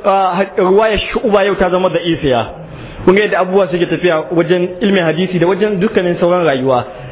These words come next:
Shu'ba fa shine babba wanda yake bancin fiqa, irin su Shu'ba sun wuce a ce musu fiqa. Sai dai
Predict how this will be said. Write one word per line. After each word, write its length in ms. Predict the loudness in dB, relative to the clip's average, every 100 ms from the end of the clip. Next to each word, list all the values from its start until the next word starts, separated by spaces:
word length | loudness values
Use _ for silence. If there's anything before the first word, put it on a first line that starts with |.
| -10
Shu'ba 340 | 0 2 2 2
fa 100 | 0
shine 280 | 2 2 2
babba 460 | 0 0 2 0 0 -8 -18 -2
wanda 240 | 0 2 0
yake 360 | 2 0 0 0
bancin 380 | 0 2 -2
fiqa, 260 | 0 0 2 2
irin 140 | 0
su 60 | -2
Shu'ba 320 | 0 2 2 0
sun 120 | 0
wuce 140 | 2
a 80 | 2
ce 100 | 0
musu 220 | 0 -2
fiqa. 300 | 0 0 0 -2 -6 -18 -20 -6 2
Sai 100 |
dai 120 | 4